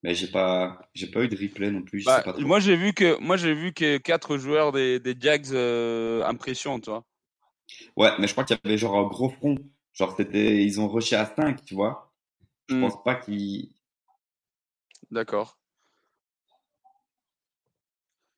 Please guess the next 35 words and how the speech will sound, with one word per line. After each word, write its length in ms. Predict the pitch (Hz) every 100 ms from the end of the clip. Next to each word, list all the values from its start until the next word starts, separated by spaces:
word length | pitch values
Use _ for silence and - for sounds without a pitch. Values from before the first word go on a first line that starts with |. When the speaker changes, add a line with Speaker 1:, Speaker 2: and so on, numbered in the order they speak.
| _ -
Speaker 1:
Mais 80 | 90
j'ai 80 | 110
pas 60 |
eu 40 | 123
le 60 | 131
Speaker 2:
Euh, 80 |
Speaker 1:
temps 80 | 131
de 80 | 139
bien 100 | 113
Speaker 2:
donc, 60 | 139
Speaker 1:
voir, 120 | 143
Speaker 2:
euh, 20 |
Speaker 1:
je 100 | 120
vais 60 | -
pas 60 |
te 60 | 90
mentir. 260 | 85 - - _ _ _ _ -
Speaker 2:
je 180 | 135 143
vais 120 | 156
aller 200 | 156 151
faire 220 | 175 156
un 120 | 151
tour 220 | - 160
sur 160 | - 156
les 140 | 147
commentaires. 580 | 127 139 139 135 175 190
Donc, 280 | 160 131 -
euh, 1500 | 127 127 123 120 120 120 120 117 117 117 113 113 113 113 113
j'oublie 380 | 113 170 165 208
pas 180 | 247 233
Bidjan… 480 | 214 170 220 220 220 - _ _ _ _ _ _ _
Euh, 360 | - 139 139 139
Sport, 300 | - 156 156
euh, 340 | 143 139 139 -
Étienne, 460 | 139 - 170 175